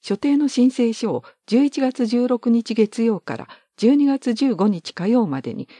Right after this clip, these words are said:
各学童クラブへ郵送、必着、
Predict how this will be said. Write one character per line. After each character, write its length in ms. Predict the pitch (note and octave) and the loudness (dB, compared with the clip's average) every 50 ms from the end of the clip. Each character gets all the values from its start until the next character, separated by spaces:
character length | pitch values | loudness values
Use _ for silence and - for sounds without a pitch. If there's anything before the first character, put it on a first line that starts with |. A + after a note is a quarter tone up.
| _ _ _ _ _ | _ _ _ _ _
各 260 | - C#4 - - A#3 | -8 -6 -2 -2 -4
学 260 | - D#3 - - C#4 | -4 -4 -4 -2 -2
童 200 | B3+ C#4 C4+ C4 | 0 0 0 -2
ク 120 | B3+ - C4 | -2 -2 -4
ラ 140 | A3 F#3 - | -4 -4 -6
ブ 160 | - C3+ B2+ | -8 -8 -8
へ 140 | A#2+ G#2 - _ _ _ | -8 -12 -14 _ _ _
郵 180 | E3 F#3+ A3 | -2 -2 -2
送、 420 | G#3 - - F#3+ E3+ D#3 C#3 - - _ | -4 -4 -4 -4 -4 -4 -4 -6 -12 _
必 160 | _ - - _ _ | _ -20 -20 _ _
着、 380 | - E3 - - - - - | -8 -8 -8 -8 -14 -20 -20